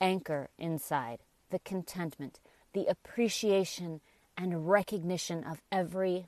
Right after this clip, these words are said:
moment of the present. There are lots of quotes about contentment and what it is. Uh, falling in love with your life, staying centered,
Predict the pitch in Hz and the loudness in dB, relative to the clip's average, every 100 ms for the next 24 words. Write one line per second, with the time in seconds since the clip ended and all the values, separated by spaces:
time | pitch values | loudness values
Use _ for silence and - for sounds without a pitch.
0 | _ 165 175 160 147 - - 170 165 - | _ -4 -2 -2 -4 -6 -4 -2 -2 -6
1 | - - 175 190 147 127 - - _ _ | -10 -4 6 6 6 0 -16 -20 _ _
2 | _ _ _ _ _ _ _ _ _ - | _ _ _ _ _ _ _ _ _ -2
3 | 208 220 196 185 180 175 _ _ 180 196 | 4 6 6 4 2 -2 _ _ 2 8
4 | 196 175 - - 175 - - 185 165 - | 8 6 -4 -16 -16 -16 2 4 4 0
5 | - 160 160 - - 160 170 170 151 151 | -10 -2 0 0 -4 -6 -4 -6 -4 -6
6 | 143 156 151 156 151 143 135 147 - - | -6 -4 -2 -2 -2 -4 -6 -12 -16 -14
7 | 123 - - 214 208 214 208 190 180 175 | -14 -14 0 8 8 8 4 4 6 4
8 | 175 175 160 151 127 - - _ - _ | 2 0 0 0 -2 -10 -20 _ -20 _
9 | - - 214 208 208 196 170 185 170 147 | -14 -2 4 4 4 0 -4 -4 -4 -4
10 | 139 | -8